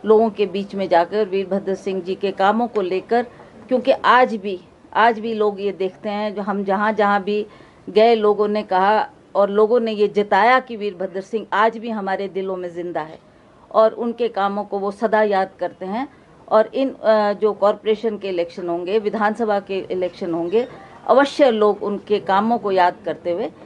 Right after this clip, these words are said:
कांग्रेस पार्टी का फिर से साथ देंगे और फिर से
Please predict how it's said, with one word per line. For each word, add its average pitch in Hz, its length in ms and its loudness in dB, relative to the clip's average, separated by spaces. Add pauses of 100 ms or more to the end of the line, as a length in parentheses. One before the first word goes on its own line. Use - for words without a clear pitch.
(320)
कांग्रेस 190 320 0
पार्टी 156 320 -6
का 240 120 -6
फिर 240 180 -4
से 196 200 -6
साथ 165 240 -2
देंगे 170 400 -2
और 180 320 2
फिर 220 120 4
से 214 320 2